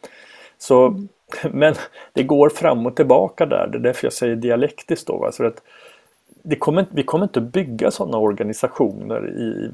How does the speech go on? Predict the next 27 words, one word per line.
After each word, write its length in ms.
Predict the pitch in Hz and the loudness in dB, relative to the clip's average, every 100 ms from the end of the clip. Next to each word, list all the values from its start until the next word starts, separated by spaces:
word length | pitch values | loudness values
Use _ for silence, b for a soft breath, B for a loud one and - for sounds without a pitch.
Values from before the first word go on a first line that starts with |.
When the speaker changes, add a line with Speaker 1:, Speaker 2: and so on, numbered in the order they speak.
| 95 | -8
Speaker 1:
företag, 800 | - 127 104 104 - 110 113 117 | 2 2 2 -4 -2 0 0 -4
myndigheter, 800 | 123 110 104 110 117 101 - 107 | -6 -6 -6 -6 -6 -6 -4 -4
förvaltningar, 1080 | - 110 107 113 - - 110 110 107 - 113 | -2 0 0 0 -2 -8 -6 -4 -4 -4 -6
samverkansnätverk 1500 | - 127 110 110 113 - - 110 - 113 117 - 117 - - | -4 -2 -2 -2 -4 -4 -10 -10 -8 -8 -8 -4 -2 -2 -4
eller 120 | 110 | -4
vad 120 | 113 | -4
det 60 | 113 | -4
nu 180 | 113 107 | -2 -2
än 160 | 107 | -4
är, 160 | 113 104 B B B - | -6 -6 B B B 4
om 240 | 143 139 | 4 6
det 80 | 131 | 4
inte 300 | 135 - 113 | 2 0 -6
finns 360 | - 113 113 | -4 -4 -4
individer 840 | 135 117 113 127 196 170 - - - | -4 -2 -2 0 -2 -4 -6 -10 -14
som 520 | - - 131 107 107 | -14 -2 2 2 2
har 340 | 110 120 104 101 | -2 0 0 -2
en 120 | 110 | -6
god 220 | 110 101 | -6 -6
förståelse 760 | - - - 50 104 - - - | -6 -4 -4 -4 -6 -6 -8 -8
för 380 | - 110 - - b b b - | -4 -2 -2 -6 b b b -2
vitsen 560 | 175 - - - 117 - - - | 0 0 -6 0 0 0 -14 -14
med 320 | 143 123 104 | -6 -4 -2
att, 440 | - 107 - _ - | -4 -8 -10 _ -8
eh, 300 | 50 50 50 - - - | -6 -6 -8 -12 -16 -10
ja, 320 | - - - | -8 -8 -10
stödja 800 | - - 151 147 120 110 98 98 | -14 -2 4 4 4 2 -2 -2